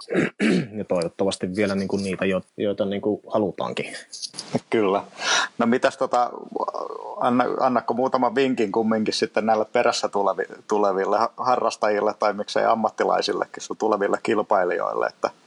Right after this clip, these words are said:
Speaker 2: <laughs> tee, tee näin tai älä tee näin?
Speaker 1: No tota, kannattaa mokata. Se on niinku, se on se, mitä mä, mä niinku sanon. Siitä oppii kaikista parhaiten.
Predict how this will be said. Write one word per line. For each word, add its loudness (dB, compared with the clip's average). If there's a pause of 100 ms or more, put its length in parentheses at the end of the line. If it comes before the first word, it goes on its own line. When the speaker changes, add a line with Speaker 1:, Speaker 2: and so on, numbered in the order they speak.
(320)
Speaker 2:
<laughs> -2
tee, 4 (440)
tee 2
näin 2
tai 0
älä 2
tee -2
näin? -2 (180)
Speaker 1:
No 0
tota, 0 (180)
kannattaa 0
mokata. 0
Se -4
on -2
niinku, -4 (140)
se -2
on 2
se, 0
mitä -2
mä, -4 (400)
mä 0
niinku -2
sanon. -6 (100)
Siitä 0
oppii -2
kaikista -2
parhaiten. -4